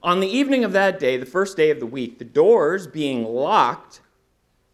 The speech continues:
where the disciples were for fear of the Jews, Jesus came and stood among them and said to them, 'Peace be with you.' And he had showed his hands and his sides.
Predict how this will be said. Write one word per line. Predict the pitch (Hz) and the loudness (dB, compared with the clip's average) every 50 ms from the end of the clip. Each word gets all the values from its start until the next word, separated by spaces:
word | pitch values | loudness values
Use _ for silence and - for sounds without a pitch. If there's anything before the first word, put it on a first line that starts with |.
| _ _ _ _ _ - | _ _ _ _ _ 0
where | 151 156 | 2 2
the | 151 143 | 2 2
disciples | 135 131 131 - 175 156 151 151 151 147 135 131 123 117 | -2 -6 -6 -4 0 0 0 0 0 -2 -2 -2 -4 -4
were | 120 139 143 135 127 120 | -2 0 2 2 2 0
for | 113 - 117 117 | -2 -4 -8 -10
fear | 117 - - _ 185 202 214 156 127 123 | -10 -10 -16 _ -10 -6 -6 -4 -4 -6
of | - - 127 123 | -8 -10 -14 -14
the | 123 | -16
Jews, | 120 113 117 131 190 240 185 98 90 - - - _ _ _ _ _ _ _ _ _ _ _ _ _ _ _ _ _ _ _ _ _ | -16 -16 -12 -10 -8 -8 -8 -10 -12 -18 -20 -20 _ _ _ _ _ _ _ _ _ _ _ _ _ _ _ _ _ _ _ _ _
Jesus | 131 160 226 247 220 214 185 - | -6 -4 -2 -2 0 0 -2 -2
came | - 254 233 220 208 | 0 -2 0 0 0
and | 185 160 | -2 -4
stood | - - 208 220 208 | -6 2 2 4 4
among | 180 170 175 190 190 185 | 4 0 0 0 0 0
them | 170 147 | -2 -2
and | 139 131 | -4 -4
said | 135 - 202 190 190 | -4 -2 -2 0 0
to | 175 | 0
them, | 156 151 135 123 | -2 -4 -4 -4
'Peace | 131 - - - 226 202 135 113 - - - - - _ _ _ _ _ _ _ _ _ _ 120 | -8 -12 -10 -8 -6 -6 -6 -8 -10 -12 -14 -14 -18 _ _ _ _ _ _ _ _ _ _ -12
be | 156 160 147 | -6 -6 -4
with | 139 131 147 170 180 - - | -2 0 -2 -2 -2 -4 -6
you.' | 123 117 110 | -6 -2 -2
And | 123 151 170 | -2 -4 -4
he | 175 | -8
had | 160 147 | -10 -12
showed | - - - 190 190 170 165 151 135 120 107 - - - _ _ _ _ _ _ - | -12 -8 -2 2 4 4 4 4 2 0 -6 -14 -20 -20 _ _ _ _ _ _ -4
his | 165 156 143 131 123 - - - - _ | 0 0 0 0 -2 -6 -12 -16 -20 _
hands | - - 170 160 165 170 165 165 160 160 156 156 - - - | -16 -10 -6 -4 -2 0 0 -2 -2 -4 -6 -10 -14 -18 -14
and | - 123 131 139 139 127 117 | -12 -8 -6 -6 -6 -6 -8
his | 135 123 117 - | -10 -12 -14 -12
sides. | - - - 147 147 120 90 80 78 82 _ _ | -12 -8 -6 -6 -4 -6 -8 -8 -14 -20 _ _